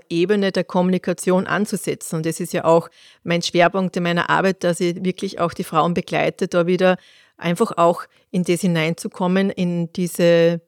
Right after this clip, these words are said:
sich selbst wichtig nehmen Haltung, die dann ermöglicht, auch Dinge an- und auszusprechen, die dich selber beschäftigen,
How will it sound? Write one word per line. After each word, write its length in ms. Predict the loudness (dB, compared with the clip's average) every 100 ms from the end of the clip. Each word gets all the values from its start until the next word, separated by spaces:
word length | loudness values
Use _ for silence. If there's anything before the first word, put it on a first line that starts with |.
| _ _
sich 380 | -2 -2 -2 -18
selbst 540 | -6 2 2 2 -4 -8
wichtig 560 | -4 -4 -2 -8 -4
nehmen 580 | 0 2 2 0 0 0
Haltung, 640 | 2 2 0 2 2 2
die 320 | 2 2 2 2
dann 360 | 2 4 0
ermöglicht, 960 | -2 0 2 4 2 0 -4 -4 -4 -4
auch 180 | -4 -2
Dinge 320 | -2 -2 -2 -2
an- 180 | -2
und 160 | -2 -2
auszusprechen, 800 | -2 -2 -4 -6 -4 -4 -4 -4
die 160 | -4
dich 180 | -4 -8
selber 380 | -4 -2 0 -2
beschäftigen, 720 | -4 -4 -6 -6 -6 -2 -2